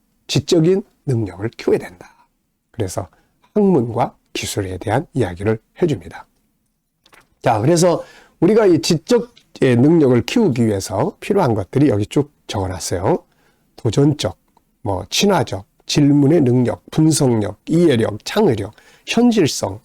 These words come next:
도전적, 협력성, 그리고 행복성. 네, 도전적인 게 반복되어 있네요. 자, 요런 것들이 이제 필요한 거예요. 그냥 다스릴 수 있나요?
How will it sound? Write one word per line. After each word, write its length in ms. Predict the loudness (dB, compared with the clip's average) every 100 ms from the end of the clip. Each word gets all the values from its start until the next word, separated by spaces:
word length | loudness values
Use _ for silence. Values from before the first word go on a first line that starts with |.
| _
도전적, 560 | 0 2 2 0 -4 -4
협력성, 800 | 0 2 2 -2 -6 -4 -2 -4 -10 -20 -6
그리고 440 | -2 2 0 0 _ _
행복성. 640 | -2 0 0 -2 -6 -10 -10 _ _ _ _ _
네, 220 | -6 -6 -4
도전적인 640 | 0 2 0 -2 -4 -2
게 100 | -2
반복되어 540 | -4 -4 -6 -6 -8 -8
있네요. 240 | -8 -12 -14 -20 -20 -20 -20 -4
자, 160 | -4 0
요런 300 | 2 4 4
것들이 300 | 2 2 2
이제 100 | 2
필요한 380 | 0 -6 -6 -8
거예요. 180 | -16 -20 _ _ _ _ _ _ _ _ _ -2
그냥 280 | 2 2
다스릴 320 | 2 2 2 2
수 120 | 2
있나요? 300 | 0 0